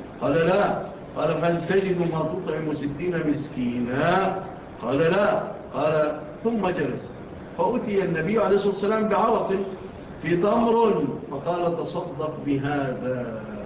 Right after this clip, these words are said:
فقال: 'أفقر مني، فما بين لبتيها أهل بيت أحوج إليه منا.' فضحك النبي عليه الصلاة والسلام حتى بدت أنيابه، ثم قال: 'لا فاطعموا أهله.'" شوف بقى الإيه؟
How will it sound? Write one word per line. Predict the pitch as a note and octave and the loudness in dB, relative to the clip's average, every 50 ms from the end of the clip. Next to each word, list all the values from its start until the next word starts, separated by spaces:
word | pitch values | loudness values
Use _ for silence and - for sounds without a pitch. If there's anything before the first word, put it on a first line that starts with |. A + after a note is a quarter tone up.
| G2 - - - - - - - - - - - - - - - - | -12 -14 -14 -16 -16 -16 -16 -16 -16 -16 -16 -16 -16 -16 -16 -8 -4
فقال: | C3 C#3+ C#3 C#3 E3 F3 F#3 G3 G3+ G#3 G#3 - - - - - | -4 -4 -2 0 2 2 4 4 4 4 4 4 2 0 -2 0
'أفقر | G#3 G#3 G#3 G#3+ - - - F#3+ F#3 F3+ F3+ E3+ E3+ | 0 0 0 0 -2 -4 0 2 2 2 2 2 2
مني، | F3+ F#3 F3+ E3 E3+ D#3+ D#3+ E3 E3 E3 F3 F3+ - - - - - - - - - - - - | 2 0 0 0 -2 -2 -4 -4 -2 -2 -2 -2 -4 -4 -8 -10 -12 -14 -16 -16 -16 -16 -8 -4
فما | G3+ A#3 C4+ B3 A3 G#3+ | 0 0 2 4 4 4
بين | A3 A3+ A3 G#3 | 4 4 4 4
لبتيها | G3+ F#3+ F3+ F3+ E3+ E3 D3+ - F3+ F#3 F3 D#3+ E3 F#3 G#3 - - - - - | 4 4 4 2 2 2 0 0 2 2 2 2 2 0 -4 -4 -6 -10 -8 -4
أهل | F#3+ G3+ F#3 E3+ E3 - D#3 C#3+ C#3+ | -2 0 0 0 -2 -4 -4 -2 0
بيت | G3+ B3 C4 A#3 B3+ B3 A#3 A3 | 2 2 2 2 0 0 -2 -2
أحوج | G#3+ G#3 G#3+ G3+ G#3 G3+ F3+ F3+ F3+ F3+ | -2 -2 0 2 2 2 2 2 2 2
إليه | E3+ E3+ E3+ E3 D#3 C#3 C#3 - E3 E3 E3 E3 - - | 2 0 -2 -2 -2 -4 -6 -6 -6 -6 -6 -6 -4 0
منا.' | F#3+ A3+ A3+ G3 E3 D3+ D3 D3 C#3+ C#3+ D3 D3 D3+ D3+ D#3 - - - - - - - - - - - - - - | 2 4 4 4 2 0 0 0 0 0 0 0 0 0 0 -2 -4 -8 -10 -12 -14 -14 -14 -14 -14 -14 -14 -4 -2
فضحك | B3 B3+ B3 A#3 A#3 G#3+ A3 | 0 2 4 4 4 4 4
النبي | A3+ G#3+ G#3 G#3 G#3+ G#3+ G3+ | 4 4 4 4 4 4 6
عليه | G3+ G3 | 6 4
الصلاة | F3+ F#3+ F#3+ | 4 2 0
والسلام | F#3+ G3 F#3 F#3+ | 0 0 -2 -2
حتى | F#3 F3 E3+ - G3+ | -4 -4 -4 0 0
بدت | F3+ E3+ F3+ F3+ F#3 F3+ - - | 2 2 2 2 0 0 -2 -4
أنيابه، | - D#3 D#3 D3+ D3 C#3 C#3 F#3+ A3 G3 - - - - - - - - - - | -4 -2 -2 -2 -2 2 4 4 4 4 4 0 -4 -8 -10 -12 -14 -12 -8 -6
ثم | C#3+ D3+ D3+ D3+ | -6 -2 -2 -2
قال: | D3+ D#3+ E3+ E3+ E3 | 0 0 0 2 2
'لا | D#3+ D3 C#3+ D3 C#3+ | 2 0 0 -2 -2
فاطعموا | C3+ C#3+ C#3+ C#3 - - C3+ D3+ D3 C#3+ C3+ A#2 A2+ | -2 -2 -2 -2 -2 -2 -4 -2 0 0 0 0 -2
أهله.'" | G#2+ - - - - B2+ C#3 - - - - - - - G2 - - - - - - - - - - - - - - G3+ - - - - - | -4 -6 -6 -6 -6 -6 -6 -6 -6 -8 -10 -10 -8 -8 -8 -8 -8 -12 -12 -14 -14 -14 -14 -14 -14 -14 -14 -10 -10 -10 -10 -10 -12 -2 0
شوف | F3+ F3+ F3 | 0 2 4
بقى | F#3 F#3 F3+ E3+ | 2 2 2 2
الإيه؟ | D#3 D#3 D3 C#3 D3 D#3+ E3 D#3 D#3 | 2 2 2 2 2 2 2 2 0